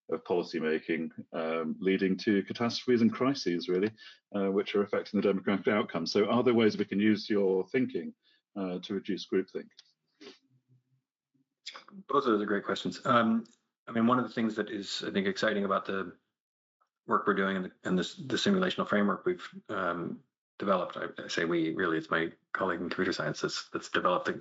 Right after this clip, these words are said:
Speaker 2: the computational framework. Um, but one of the, uh,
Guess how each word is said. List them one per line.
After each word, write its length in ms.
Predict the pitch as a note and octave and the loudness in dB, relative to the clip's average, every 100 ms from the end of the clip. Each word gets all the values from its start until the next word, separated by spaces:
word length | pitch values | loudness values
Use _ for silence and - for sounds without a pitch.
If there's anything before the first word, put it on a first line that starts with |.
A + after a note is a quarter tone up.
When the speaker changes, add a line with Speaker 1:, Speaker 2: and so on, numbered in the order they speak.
| - | -4
Speaker 2:
the 60 | |
computational 500 | - F#2+ - G2+ G2+ | 2 4 4 2 2
framework. 320 | - F#2 F#2 - - - - | -2 -2 -4 -4 -4 -2 0
Um, 400 | A#2 G2 G2 G2+ A2+ | 4 4 2 -2 -6
but 140 | G#2 | 0
one 100 | A2 | 2
of 60 | G2+ | 2
the, 240 | F#2+ G2+ _ _ _ - | 0 -4 _ _ _ -10
uh, 340 | G2 F#2+ | -6 -4